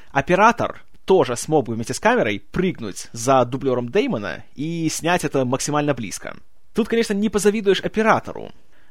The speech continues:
Потому что тут, во-первых, ему нужно было совершить прыжок, сделать так, чтобы еще затем не атаковать, э, дублера, который перед ним прыгает,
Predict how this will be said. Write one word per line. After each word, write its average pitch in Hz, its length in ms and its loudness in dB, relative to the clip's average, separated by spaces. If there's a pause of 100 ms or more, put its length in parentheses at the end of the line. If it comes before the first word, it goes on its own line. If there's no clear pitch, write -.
(100)
Потому 147 220 0
что - 80 -4
тут, 202 120 -8
во-первых, 156 460 4
ему 143 120 0
нужно 160 220 0
было 147 340 4
совершить 151 360 0
прыжок, 170 520 0 (280)
сделать 127 640 2
так, 160 160 4
чтобы 139 220 -2
еще 139 460 4
затем 123 420 -4
не 135 80 2
атаковать, 139 400 0
э, 127 160 2
дублера, 180 420 0
который 131 240 0
перед 147 280 2
ним 160 160 2
прыгает, 98 460 -8